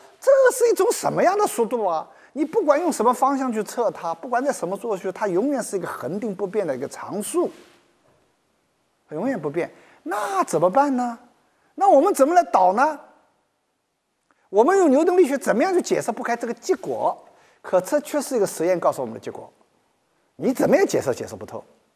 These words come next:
结果爱因斯坦倒是奇才一个，他不解释，他就认为牛顿力学根本不可能解释，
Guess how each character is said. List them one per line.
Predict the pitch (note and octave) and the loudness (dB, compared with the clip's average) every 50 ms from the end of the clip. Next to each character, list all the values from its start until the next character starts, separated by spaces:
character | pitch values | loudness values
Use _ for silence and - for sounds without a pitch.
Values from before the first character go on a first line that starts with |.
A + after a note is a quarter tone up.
| _ _ _ _ _ _ _ _ _ _ _ _ _ _ _ _ _ | _ _ _ _ _ _ _ _ _ _ _ _ _ _ _ _ _
结 | - E3+ | -4 -2
果 | E3+ | 0
爱 | F#3 - F3 F3 | 2 2 4 2
因 | F#3 F#3 | 2 2
斯 | F3+ F3 - E3+ C#3 | 0 -4 -6 -8 -8
坦 | - A#2+ A2+ - G#2 - | -8 -8 -12 -12 -10 -8
倒 | D#3 D3 C3+ | -6 -6 -6
是 | - C3+ B2 C3 C3 | -6 -8 -8 -8 -8
奇 | - - - - B2+ | -8 -8 -8 -6 -8
才 | A#2+ - A2 G#2 | -8 -8 -10 -12
一 | G#2 G2+ | -14 -14
个， | - G#2 - - _ _ _ _ _ _ _ _ _ _ _ _ _ _ _ | -16 -16 -18 -18 _ _ _ _ _ _ _ _ _ _ _ _ _ _ _
他 | - - | -6 -2
不 | - A4 A#4 | 2 2 4
解 | - - - | 4 4 2
释， | - - C#4 D#4+ - - - - _ _ _ _ _ _ _ _ _ _ _ _ _ _ _ _ _ _ _ | 4 2 0 0 -2 -10 -20 -20 _ _ _ _ _ _ _ _ _ _ _ _ _ _ _ _ _ _ _
他 | - - C#4+ | 0 2 4
就 | F4+ | 6
认 | F#4+ G4+ G#4 F4+ | 8 8 6 6
为 | C#4+ A#3+ A3 | 4 2 0
牛 | F#3+ F3+ C4+ F4+ | 0 2 2 2
顿 | F4+ G4+ G4+ | 2 2 4
力 | G#4 G4+ E4 | 4 4 4
学 | - F4 F4 F4 - - - _ _ _ _ _ _ | 4 0 -4 -4 -8 -14 -20 _ _ _ _ _ _
根 | - E4+ G4+ G#4 G#4+ | -14 -10 -8 -6 -4
本 | F#4+ F4 D4+ | -4 -4 -6
不 | - D#4 | -6 -6
可 | - F3+ D#3 | -2 -2 -2
能 | F3+ A#3+ C4 | -2 -2 -4
解 | - E3 B2+ A2 | -4 -6 -8 -8
释， | - - | -8 -10